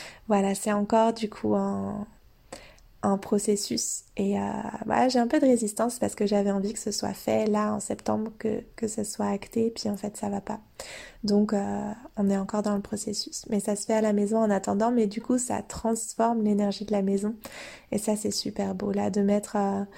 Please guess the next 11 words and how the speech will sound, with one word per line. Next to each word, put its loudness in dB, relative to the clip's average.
les, 4
euh, -2
les 6
chants, 0
les 4
mantras, 0
de -4
faire 0
les 2
massages, 0
euh, 0